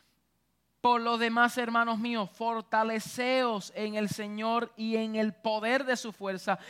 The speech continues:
vestidos de toda armadura de Dios para que podáis estar firmes". Vestidos de la armadura de Dios para que podáis estar firmes contra las acechanzas del diablo. Dice, para que puedas estar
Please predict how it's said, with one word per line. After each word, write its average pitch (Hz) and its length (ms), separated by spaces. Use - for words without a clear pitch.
vestidos 240 800
de 226 120
toda 233 200
armadura 220 420
de 202 120
Dios 226 200
para 208 220
que 190 140
podáis 214 480
estar 220 500
firmes". 226 1040
Vestidos 262 840
de 247 100
la 226 80
armadura 214 460
de 214 140
Dios 277 360
para 220 300
que 202 100
podáis 202 340
estar 208 320
firmes 359 800
contra 262 560
las 240 300
acechanzas 226 960
del 190 180
diablo. 123 600
Dice, 269 320
para 233 280
que 226 140
puedas 339 520
estar 262 500